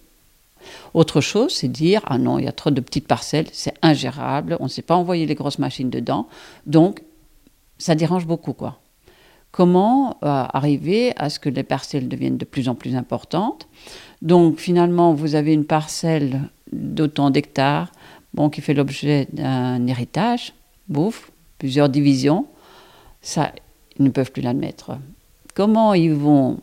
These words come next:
essayer justement de freiner la, les divisions parcellaires et de faire les regroupements ? Je crois qu'ils commencent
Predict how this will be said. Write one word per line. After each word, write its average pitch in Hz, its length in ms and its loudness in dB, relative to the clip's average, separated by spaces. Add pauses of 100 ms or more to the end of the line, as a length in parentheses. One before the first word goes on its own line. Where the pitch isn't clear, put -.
(160)
essayer 170 480 0
justement 147 680 -2 (360)
de 147 120 -4
freiner 165 760 0 (300)
la, 135 360 -4
les 131 160 -4
divisions 160 580 0
parcellaires 135 720 -2 (460)
et 143 80 -2
de 139 100 -2
faire 135 220 0
les 120 100 -2
regroupements ? 160 800 0
Je - 140 -12
crois 139 300 -8
qu'ils 135 480 -6
commencent 151 580 0